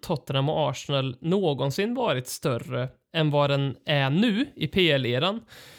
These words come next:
Ehm, och det är en ganska, så här, inbjudande tanke att man gillar ju att tänka där lite grann. Ehm, kan det vara så att det här Tottenham som leder ligan nu och Arsenal på fjortonde plats,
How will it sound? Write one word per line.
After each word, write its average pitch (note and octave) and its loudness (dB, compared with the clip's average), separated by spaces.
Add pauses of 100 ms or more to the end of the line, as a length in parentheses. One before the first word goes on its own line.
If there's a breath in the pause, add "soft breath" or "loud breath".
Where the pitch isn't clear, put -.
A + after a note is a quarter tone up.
(260 soft breath)
Ehm, C#3+ 2 (500)
och F#3 2
det F3+ 6
är G3 6
en G3+ 2
ganska, A#3 4 (460)
så G#3+ 0
här, A#3 2
inbjudande F#3+ 2
tanke G#3+ 0
att - -6
man F3+ 2
gillar G3+ 4
ju A3 6
att B3 -2
tänka A#3 0
där D3 2
lite C3+ -6
grann. C3 -2 (100)
Ehm, D3+ 0
kan - 2
det C#4 -2
vara A3 2
så - -2
att D#3 0
det F3 0
här F#3 2
Tottenham C#3+ 0
som E3 -4
leder D3+ 0
ligan C#3+ 2
nu C#3+ 2
och C#3 0
Arsenal C#3 -6
på - -12
fjortonde C#3 -4
plats, - -6